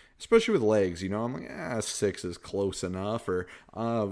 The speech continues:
"Eight, but I have six more," whatever. Like, I won't say anything. But sometimes when I find myself wanting to stop one short, seven, I'll go, "That's it, nope." And then I'll ha-, force myself to do two more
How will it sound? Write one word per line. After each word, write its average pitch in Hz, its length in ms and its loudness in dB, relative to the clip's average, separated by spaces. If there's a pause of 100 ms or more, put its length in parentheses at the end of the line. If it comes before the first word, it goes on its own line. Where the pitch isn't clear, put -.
"Eight, 120 340 2
but 107 100 -4
I 98 80 4
have 95 300 0
six - 340 -2
more," 107 260 0
whatever. 98 420 4
Like, 90 160 -2
I 98 60 -2
won't 104 180 -4
say 117 140 0
anything. 90 280 -2
But 90 220 -4 (200)
sometimes 165 440 0
when 127 80 0
I 117 80 4
find 123 220 0
myself 127 300 2
wanting 110 220 2
to 107 60 0
stop 104 280 2
one 98 120 -2
short, 110 340 0
seven, 170 480 0 (260)
I'll 104 120 2
go, 95 100 4
"That's 107 260 2
it, 95 140 2
nope." 113 320 0
And 107 160 -2
then 101 80 0
I'll 95 80 2
ha-, 110 140 -2
force 120 320 0
myself 104 320 0
to 101 80 0
do 92 120 -4
two 107 220 -2
more 98 320 -2